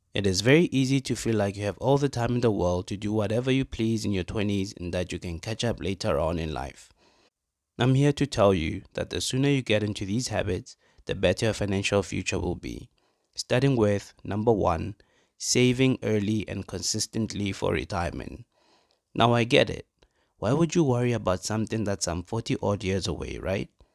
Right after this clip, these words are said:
The truth is, you don't have control over every aspect of your life,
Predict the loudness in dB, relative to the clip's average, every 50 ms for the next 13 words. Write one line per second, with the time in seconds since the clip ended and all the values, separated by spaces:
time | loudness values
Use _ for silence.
0 | _ _ _ _ _ _ _ _ _ _ _ -8 -8 -6 0 2 2 2 2 0
1 | -2 0 0 0 0 -4 -8 -12 _ _ _ _ _ _ _ _ 2 2 4 4
2 | 4 2 2 0 0 -2 -2 -4 -6 -4 -2 0 0 0 2 0 -2 -2 -2 -2
3 | -4 -4 -4 -4 -2 -2 -4 -4 -4 -6 -6 -6 -6 -6 -8 -8 -8 _ -8 -4
4 | 0 2 2 2 4 2 0 0 -2 -6